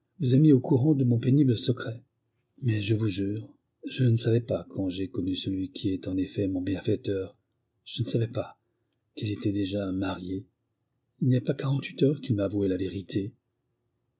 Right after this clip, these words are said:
Oui, » dit Fabienne, pour qui la lumière se faisait en partie. « C'est l'autre nuit, n'est-ce pas ? Et après cet aveu désespéré, en face de votre bonheur anéanti,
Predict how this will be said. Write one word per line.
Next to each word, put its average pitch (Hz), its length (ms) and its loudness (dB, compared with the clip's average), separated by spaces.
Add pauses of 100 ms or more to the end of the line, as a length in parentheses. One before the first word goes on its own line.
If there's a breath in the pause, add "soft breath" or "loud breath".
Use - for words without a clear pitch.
(160)
Oui, » 120 260 4 (280)
dit 101 100 -8
Fabienne, 104 500 0 (520)
pour 113 160 -4
qui - 120 -2
la 101 100 2
lumière 101 380 0
se - 140 -6
faisait 98 380 -2
en 92 60 -2
partie. « - 500 -8 (200)
C'est - 180 0
l'autre 139 320 4
nuit, 143 160 6
n'est-ce 139 240 4
pas ? 139 220 -8 (480)
Et 110 80 0
après 101 240 0
cet - 240 -4
aveu 107 400 2
désespéré, 104 720 0 (220 soft breath)
en 117 100 -6
face 104 240 2
de 104 80 -2
votre 98 280 0
bonheur 101 340 2
anéanti, 101 600 -2